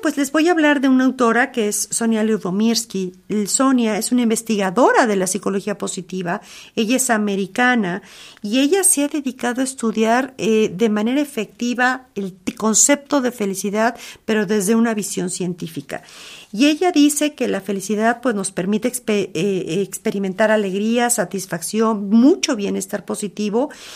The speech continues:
y que combinados con una sensación de que la vida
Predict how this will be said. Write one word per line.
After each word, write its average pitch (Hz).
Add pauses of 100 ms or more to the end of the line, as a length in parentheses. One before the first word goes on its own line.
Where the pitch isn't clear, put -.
(280)
y 208
que 247
combinados 247
con 294
una 285
sensación 254
de 262
que 233
la 202
vida 240